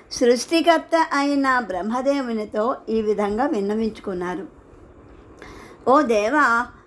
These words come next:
నీవు అనుగ్రహించిన వరప్రభావాన్ని, వ-, ప్ర-, వన-, వరప్రభావమున," అంటే ఆ వరప్రభావం ఫలితంగా రావణుడు అనే రాక్షసుడు తన పరాక్రమాలతో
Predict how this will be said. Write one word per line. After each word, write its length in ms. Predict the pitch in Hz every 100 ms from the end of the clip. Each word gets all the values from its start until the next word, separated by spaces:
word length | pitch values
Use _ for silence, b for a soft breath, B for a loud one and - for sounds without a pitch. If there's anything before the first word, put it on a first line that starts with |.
| _ 226
నీవు 300 | 285 330 311 214
అనుగ్రహించిన 1040 | 220 277 277 320 320 320 311 320 302 302
వరప్రభావాన్ని, 1200 | 220 196 262 - 294 254 285 277 277 269 269 254 262 -
వ-, 420 | 214 233 233 220 302
ప్ర-, 200 | - -
వన-, 320 | 190 208 247 - 202
వరప్రభావమున," 1160 | 208 254 262 277 269 262 254 240 220 208 208 208 B B B B B _ -
అంటే 260 | 202 233 285
ఆ 320 | 285 - 226
వరప్రభావం 920 | 220 214 262 - 269 262 269 262 269
ఫలితంగా 720 | 240 208 220 233 214 214 254
రావణుడు 640 | 220 196 214 285 311 302 294
అనే 380 | 285 - 226
రాక్షసుడు 920 | 220 208 214 233 294 285 214 185 B B B - 233
తన 120 | 247
పరాక్రమాలతో 1300 | 247 208 214 285 311 302 302 285 254 240 240 220